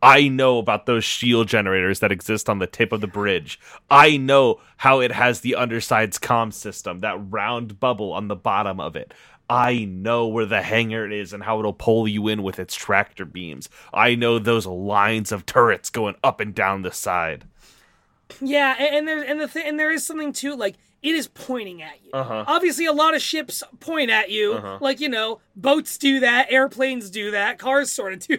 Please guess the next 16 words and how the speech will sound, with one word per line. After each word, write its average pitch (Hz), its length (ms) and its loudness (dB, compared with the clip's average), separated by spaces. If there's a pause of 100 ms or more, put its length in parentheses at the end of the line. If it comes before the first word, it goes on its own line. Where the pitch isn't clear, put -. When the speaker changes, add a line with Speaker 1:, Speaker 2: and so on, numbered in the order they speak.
Speaker 2:
that. - 120 -8
Speaker 1:
Mm-hmm. 107 400 -6 (100)
Speaker 2:
But, 349 120 -2
like, 359 200 -4 (240)
it 359 240 -2
feels 339 480 -8
like 302 280 -4 (120)
an 277 200 -6 (120)
arrow 302 540 4
pointing 262 640 -4
danger 220 500 -6
towards 196 540 -10
you, 202 180 -20
Speaker 1:
Mm-hmm. 110 300 -6 (260)
Speaker 2:
and, 247 320 -4
like, 233 320 -4